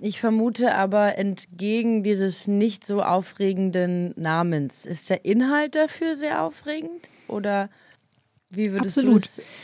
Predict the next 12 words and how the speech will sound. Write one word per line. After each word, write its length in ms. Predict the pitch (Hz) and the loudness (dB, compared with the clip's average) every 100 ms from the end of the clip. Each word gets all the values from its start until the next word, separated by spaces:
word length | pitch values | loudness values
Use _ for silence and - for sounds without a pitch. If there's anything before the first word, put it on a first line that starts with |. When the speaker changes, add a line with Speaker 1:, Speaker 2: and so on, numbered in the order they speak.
| - - _ _ - | -20 -20 _ _ -2
Speaker 1:
einschätzen? 580 | 202 208 220 - 277 302 _ _ - - - _ _ _ _ _ _ _ _ _ | -2 -2 -6 -8 -10 -12 _ _ -20 -20 -20 _ _ _ _ _ _ _ _ _
Speaker 2:
Absolut. 680 | - 233 - 220 196 185 - _ | 0 2 4 6 8 6 2 _
Es 200 | 226 190 | 2 2
ist, 440 | - 262 285 - - | 2 2 0 -6 -2
also 300 | - 196 202 | 2 6 6
d-, 360 | 196 - - - | 4 -6 -16 -14
der 200 | - 240 | 0 6
Name 280 | 202 208 240 | 6 8 6
sagt 260 | 208 220 - | 6 4 2
es 120 | 233 | 0
ja 100 | 208 | 2
schon, 380 | 180 202 196 | 4 6 6